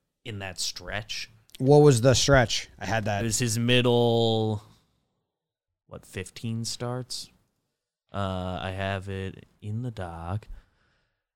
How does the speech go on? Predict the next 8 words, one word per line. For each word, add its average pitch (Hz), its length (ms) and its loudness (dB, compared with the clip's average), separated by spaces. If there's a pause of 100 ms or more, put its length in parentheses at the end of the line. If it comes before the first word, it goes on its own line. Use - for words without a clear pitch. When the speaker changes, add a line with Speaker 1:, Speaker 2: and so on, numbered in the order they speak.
Speaker 1:
It's - 80 -14
the 107 60 0
middle 120 220 8
fifteen 104 800 0
games. 85 540 -8 (120)
Speaker 2:
Is 107 140 -4
there 110 140 2
one 110 440 2